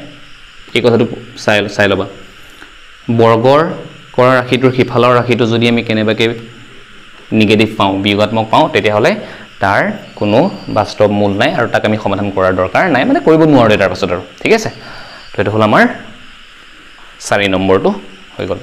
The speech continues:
এতিয়া আমি ইয়াৰ পাছৰ প্ৰশ্নটো চাম। তেতিয়াহ'লে আমাৰ এবাৰ পাল পৰিল একৰ পাঁচটো। পিছৰ প্ৰশ্নটো কি আছে? এক্স স্কুৱেৰ প্লাছ ফ'ৰ এক্স প্লাছ ওৱান ইজ ইকুৱেল জিৰ।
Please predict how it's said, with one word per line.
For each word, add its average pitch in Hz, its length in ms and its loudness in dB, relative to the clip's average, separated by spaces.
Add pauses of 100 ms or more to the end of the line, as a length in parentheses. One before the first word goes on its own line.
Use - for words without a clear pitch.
এতিয়া - 160 -6
আমি 123 120 -4
ইয়াৰ - 360 -10
পাছৰ 90 200 -6
প্ৰশ্নটো 85 320 -12
চাম। 95 160 -16 (2000)
তেতিয়াহ'লে 127 340 2
আমাৰ 139 220 4 (260)
এবাৰ 113 260 2 (400)
পাল 110 180 4
পৰিল 120 300 2 (340)
একৰ 113 320 2 (300)
পাঁচটো। 101 340 -6 (880)
পিছৰ 107 220 0
প্ৰশ্নটো 92 360 -4 (280)
কি - 140 0
আছে? 127 140 0 (380)
এক্স - 240 -6
স্কুৱেৰ 110 200 0
প্লাছ 110 220 2
ফ'ৰ 101 160 -2
এক্স 101 160 0
প্লাছ 104 260 -4
ওৱান 101 160 -2
ইজ 95 100 -8
ইকুৱেল 151 220 2
জিৰ। 113 160 2